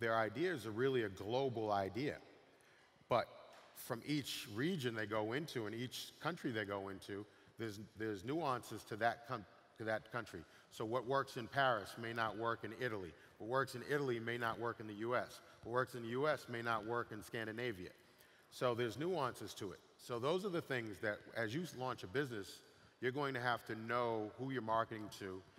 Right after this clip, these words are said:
and the nuances of entering that market. You know, there's, it's a different everywhere you go.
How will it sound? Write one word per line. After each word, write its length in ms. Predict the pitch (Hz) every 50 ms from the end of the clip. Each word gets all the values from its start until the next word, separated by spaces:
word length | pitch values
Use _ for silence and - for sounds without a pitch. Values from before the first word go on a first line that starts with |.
| - -
and 100 | 98 101
the 80 | 104 104
nuances 580 | 107 123 127 123 120 117 113 107 - - 104
of 100 | 98 104 110
entering 380 | 117 117 113 - 120 110 107 107
that 200 | 104 101 85 98
market. 360 | 113 113 110 107 - 87 78 - - - - - - - - - - - _ _ -
You 80 | 107
know, 180 | 101 98 95 95 95
there's, 340 | 107 107 104 92 - - - - 107
it's 140 | 104 - -
a 60 | 107
different 420 | 95 123 117 - - 120 110 104 - - - - - - -
everywhere 380 | 113 120 113 123 110 117 117
you 140 | 107 104 107
go. 240 | 92 123 131 117